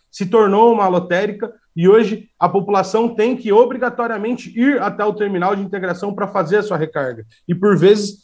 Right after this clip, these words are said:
as, ou a população não precisa ir até o terminal e acaba tendo que esticar o caminho até lá pra fazer a recarga,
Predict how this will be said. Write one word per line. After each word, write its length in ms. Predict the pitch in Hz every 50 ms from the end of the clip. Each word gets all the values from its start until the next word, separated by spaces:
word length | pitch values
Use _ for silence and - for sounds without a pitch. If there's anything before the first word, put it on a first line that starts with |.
| _ -
as, 160 | - 190 185 -
ou 220 | - 185 202 233
a 80 | 247 -
população 680 | 233 233 - 226 220 190 180 - - 175 151 131 - - _ _ _ _ _ _ -
não 220 | 170 202 247 277
precisa 520 | 269 277 240 165 - 254 294 320 269 269 220
ir 40 | 226
até 180 | 214 - 220
o 60 | 202 190
terminal 440 | 190 202 190 175 165 175 208 226
e 40 | 214
acaba 360 | 196 196 - 214 220 233 208
tendo 280 | 196 202 208 214 214 208
que 80 | 208 196
esticar 340 | - - 190 175 190 202
o 60 | 214 214
caminho 340 | 220 202 180 185 202 214
até 180 | 196 185 196 190
lá 140 | 175 165 160
pra 160 | 165 180 170
fazer 240 | - 175 175 165 185
a 40 | 175
recarga, 520 | 185 180 185 190 190 214 226 226 233 233